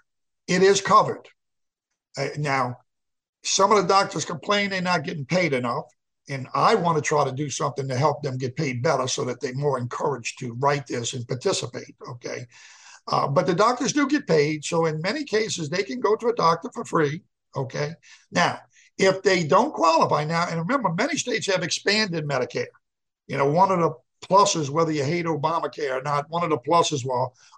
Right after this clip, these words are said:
a lot of the states expanded Medicare where middle income people, not just extremely poor people, but middle income people,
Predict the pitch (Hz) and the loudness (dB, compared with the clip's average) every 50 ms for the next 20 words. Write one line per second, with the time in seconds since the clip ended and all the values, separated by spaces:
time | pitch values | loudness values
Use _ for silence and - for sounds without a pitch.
0 | _ - 139 143 139 156 170 185 185 185 185 170 - - 175 170 165 160 - 160 | _ -2 0 0 2 4 4 4 4 2 0 -2 -2 0 0 2 2 2 0 -4
1 | 143 - - - 165 170 165 156 151 151 160 156 139 120 - 151 139 139 139 139 | -6 -6 -6 -4 -4 -2 -2 -2 0 0 0 0 0 0 -2 -2 -2 0 0 -2
2 | 143 139 131 - _ _ _ _ _ _ _ _ _ _ _ - 214 160 175 196 | -2 -2 -4 -6 _ _ _ _ _ _ _ _ _ _ _ -10 -6 -4 -2 2
3 | 277 294 277 226 202 190 185 165 139 - 151 139 123 117 135 123 123 - - - | 4 4 6 6 6 6 4 4 0 -2 -2 -4 -4 -4 -6 -8 -8 -10 -16 -14
4 | _ 147 170 196 208 202 - 202 180 - - - - - - - 160 180 208 214 | _ 0 0 0 0 2 2 2 2 2 0 -2 -2 -2 -2 0 2 4 4 4
5 | 196 175 160 151 139 - 160 156 151 147 - 123 - - - - - - 127 143 | 4 2 0 0 0 0 2 2 2 2 0 -4 -10 -10 -12 -16 -12 -6 -2 -2
6 | 160 - 156 151 170 240 247 240 196 170 165 156 147 127 - 151 139 120 - 139 | -2 -2 -2 -2 4 6 6 6 6 4 0 -2 -2 -4 -4 -6 -6 -4 -4 -8
7 | 120 - - - - | -8 -8 -12 -20 -20